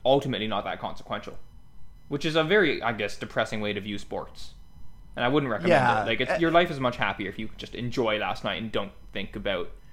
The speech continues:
Speaker 1: what it means, what the issues still are. Like, you know, it was a crazy Leafs win.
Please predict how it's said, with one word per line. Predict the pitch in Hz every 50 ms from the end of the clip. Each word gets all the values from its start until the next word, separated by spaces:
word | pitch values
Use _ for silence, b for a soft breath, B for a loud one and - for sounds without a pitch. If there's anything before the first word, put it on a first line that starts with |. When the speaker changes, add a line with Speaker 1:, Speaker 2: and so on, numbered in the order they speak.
| b b b b b b b b -
Speaker 1:
what | 123 120 117 110
it | 101 78
means, | 107 110 104 101 101 101 113 110
what | 110 - -
the | - - - - - - - -
issues | 117 107 - 107 110 -
still | - 107 101 101
are. | 98 98 98
Like, | 98 98 98 98 - -
you | - 110 104
know, | 98 104 107 - - -
it | 139 135 - - - - - -
was | 147 131 -
a | 139
crazy | 120 - - 180 165 151 135 135 127
Leafs | 120 117 110 -
win. | 123 117 101 101 107 - -